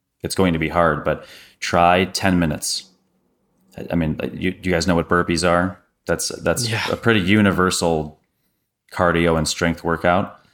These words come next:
Speaker 1: If you did ten minutes of burpees, like one minute on, one minute off, but you're doing them as fast as you can for a minute, that could suffice as your workout for day one. And then maybe if you're just starting, you might be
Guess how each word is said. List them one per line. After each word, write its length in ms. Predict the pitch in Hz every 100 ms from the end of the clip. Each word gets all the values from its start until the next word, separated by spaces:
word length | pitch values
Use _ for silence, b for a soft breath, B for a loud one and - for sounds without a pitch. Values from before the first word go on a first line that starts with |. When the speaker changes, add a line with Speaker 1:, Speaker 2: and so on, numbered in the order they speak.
| b _
Speaker 1:
If 180 | 92 -
you 80 | 101
did 280 | 95 87 80
ten 320 | - 113 117
minutes 340 | 104 98 92 -
of 160 | 78
burpees, 480 | 85 82 76 73 -
like 160 | 76 80
one 260 | 82 82
minute 240 | 82 80 78
on, 280 | 78 80
one 180 | 78 80
minute 200 | 80 76
off, 320 | 76 78 80
but 160 | - 80
you're 140 | 80
doing 440 | 78 - 90 87 82
them 180 | 78 76
as 120 | -
fast 320 | 80 78 -
as 80 | 73
you 80 | 73
can 240 | 73 78
for 160 | 76 80
a 40 |
minute, 360 | 73 78 87 - _ _ _ _ _ _ _ _
that 160 | - 90
could 140 | 104
suffice 560 | - 92 - 92 80 -
as 160 | 71
your 80 | 80
workout 600 | 73 78 78 71 67 - -
for 160 | 78
day 180 | 73 73
one. 320 | 71 69 64 - _ _ _ _ _ _ _ _ _ _ _ _
And 140 | 80 78
then 120 | 76
maybe 240 | 80 80
if 80 | 85
you're 100 | 80
just 220 | 80 85
starting, 380 | - 120 127 127
you 100 | 87
might 320 | 80 80 80 - _ _ _
be 520 | 80 78 76 76 71